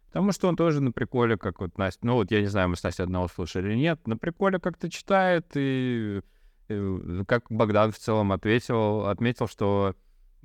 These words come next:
э, события скорее страшные происходят, но как-то это так всё между делом, лёгенько, хорошо, и все сыты. А про не-, э, не-, сопереживание животным, Алсу, я бы с тобой не согласился, потому что там,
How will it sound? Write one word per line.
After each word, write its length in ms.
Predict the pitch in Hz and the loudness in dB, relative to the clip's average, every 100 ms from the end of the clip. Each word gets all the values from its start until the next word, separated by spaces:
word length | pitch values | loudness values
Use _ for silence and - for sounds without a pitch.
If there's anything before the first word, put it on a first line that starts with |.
| - - | -16 -8
э, 540 | 73 64 92 92 101 | -6 -4 -2 -2 -4
события 680 | 117 - 131 135 117 113 107 | -6 0 2 2 2 2 2
скорее 420 | - 123 110 107 | 0 -2 2 2
страшные 500 | 98 131 139 - 120 101 | 0 0 0 0 -2 0
происходят, 600 | 104 101 - 98 92 87 | 0 0 0 0 0 0
но 460 | 98 98 92 90 85 | 2 4 2 0 -2
как-то 280 | 101 - 95 | -8 -4 -2
это 140 | 90 | 0
так 220 | 90 87 | -2 -4
всё 140 | - 95 | -4 0
между 280 | 113 135 160 | 0 0 0
делом, 400 | 220 202 160 143 | 0 2 0 0
лёгенько, 500 | 170 151 135 117 104 | -2 -2 0 0 0
хорошо, 760 | - 107 - 139 120 107 95 | -2 -2 0 0 2 2 0
и 500 | 90 92 95 92 98 - - - | -4 -6 -6 -6 -8 -12 -20 -12
все 160 | - 104 | -6 -4
сыты. 420 | - 85 85 82 _ - - | -2 -2 -2 -4 _ -20 -8
А 520 | 92 92 92 90 90 87 _ _ - | -2 0 2 0 -2 -6 _ _ -6
про 420 | 107 107 113 107 | 2 4 4 4
не-, 280 | 110 110 117 | 0 0 0
э, 340 | 95 101 101 101 | -2 0 0 0
не-, 180 | 98 98 | -2 -4
сопереживание 760 | - 113 110 117 127 123 120 | -4 -2 0 2 2 2 0
животным, 520 | 110 117 147 - 123 | 0 2 0 0 0
Алсу, 280 | 110 107 - | 0 0 0
я 100 | 104 107 | 0 0
бы 40 | |
с 60 | - | -4
тобой 240 | 107 110 | -2 0
не 60 | 110 | -2
согласился, 640 | - 104 107 - 151 - | -4 0 0 0 -2 -2
потому 280 | - 98 107 | -4 -2 -2
что 220 | - 107 | -2 -4
там, 300 | 90 104 101 | 0 0 0